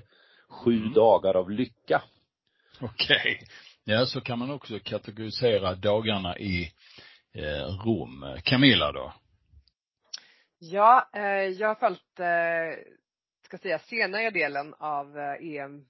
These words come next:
Speaker 3: väldigt, eller no-, så noga jag kan med, med T V och sånt. Eh, första dagarna inte så mycket, eftersom, eh, vi var ju nere i Malmö på Öppet vatten S M.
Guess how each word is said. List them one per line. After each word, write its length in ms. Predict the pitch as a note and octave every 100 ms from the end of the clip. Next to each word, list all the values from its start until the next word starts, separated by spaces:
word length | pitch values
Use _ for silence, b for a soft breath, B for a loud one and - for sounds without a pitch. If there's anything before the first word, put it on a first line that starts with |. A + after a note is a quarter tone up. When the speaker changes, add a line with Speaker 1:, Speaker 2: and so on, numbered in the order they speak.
| _ _
Speaker 3:
väldigt, 440 | D#3 C#3+ C3 - - _ _ _ _ -
eller 140 | C#3+
no-, 380 | C3 D#3+ E3+ D#3 -
så 140 | -
noga 280 | F3+ E3 D#3
jag 140 | D3+
kan 160 | - F3
med, 320 | C#3+ D3 C#3+ - _
med 160 | D#3 D3+
T 220 | F#3 D3
V 100 | C#3+
och 60 | D3
sånt. 280 | - - b b b b -
Eh, 200 | F3 F3
första 280 | G#3+ G3+ -
dagarna 540 | G#3+ F#3 E3 D#3+ D#3+
inte 280 | F3 F3 D#3+
så 140 | -
mycket, 400 | E3+ F#3+ _ F3+
eftersom, 460 | - _ D#3+ D#3 D3+
eh, 280 | D3+ D3 C#3+
vi 140 | D3+
var 300 | D3 D3 C#3+ C#3+ _ _
ju 160 | D3
nere 380 | D#3 D#3 C#3+ C#3
i 320 | - C#3+ C3+ C#3 _ _ _ _ _
Malmö 480 | C#3+ E3 C3+ C3+ F3
på 160 | -
Öppet 220 | C#3 D3 C#3+
vatten 340 | F3+ - C3+
S 120 | A3+ -
M. 240 | - -